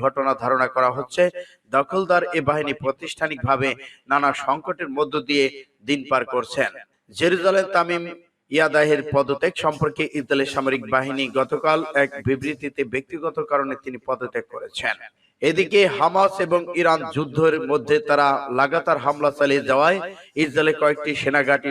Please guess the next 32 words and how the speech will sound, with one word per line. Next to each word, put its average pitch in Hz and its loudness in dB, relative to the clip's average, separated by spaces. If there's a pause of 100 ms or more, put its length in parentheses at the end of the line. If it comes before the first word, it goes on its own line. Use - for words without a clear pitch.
(120)
ধ্বংস 135 -2 (140)
হয়ে 107 -4
গেছে। 101 -8 (520)
তাদের 147 2 (100)
যুদ্ধ 156 -2 (120)
করার 180 2
মতো 175 -2 (120)
মানসিক 143 -2 (100)
শক্তি 131 -4 (100)
হারিয়ে 139 0
ফেলেছে 139 -2 (100)
বলেই 165 0 (500)
একজন 143 -4 (120)
কমান্ডার 139 2 (180)
যুদ্ধ 135 -2 (140)
থেকে 131 -2 (120)
পদত্যাগ 139 -2
করেছেন। 107 -10 (120)
বিবৃতিতে 175 -4
বলা 170 4
হয়েছে, 170 -4
ইহুদিবাদী 156 0 (440)
বাহিনীর 160 0
চিফ 196 -8 (100)
অফ 170 0 (180)
স্টাফ 156 -2 (160)
লেফটেন্যান্ট 156 0
জেনারেল 147 2 (380)
হারজি 143 0 (100)
হালেবি 139 0 (140)
এবং 135 2 (520)
যুদ্ধমন্ত্রী 170 0